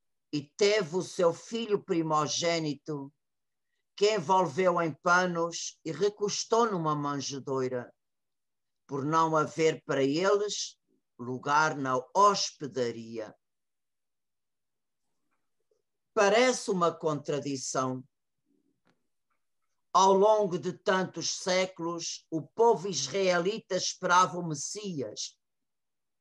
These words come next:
e, na hora exata em que ele veio, ninguém estava atento, nem ninguém tinha um lugar para o receber. Realmente cumpriu-se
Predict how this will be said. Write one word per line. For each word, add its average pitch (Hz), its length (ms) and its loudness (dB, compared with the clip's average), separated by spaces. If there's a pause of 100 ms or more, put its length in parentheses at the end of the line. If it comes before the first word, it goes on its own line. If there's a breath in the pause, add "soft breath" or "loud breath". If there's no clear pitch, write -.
(180)
e, 170 420 -2 (640)
na 202 240 0
hora 247 300 6
exata 196 640 4
em 175 100 -6
que - 140 -8
ele 165 140 2
veio, 180 640 0 (840)
ninguém 185 600 0
estava 208 640 2
atento, 151 600 -6 (1300)
nem 214 220 0
ninguém 202 480 -2
tinha 185 280 -6
um 175 140 -4
lugar 180 480 0
para 156 120 -2
o 143 60 -6
receber. 139 720 -8 (1800)
Realmente 196 720 0
cumpriu-se 180 1040 0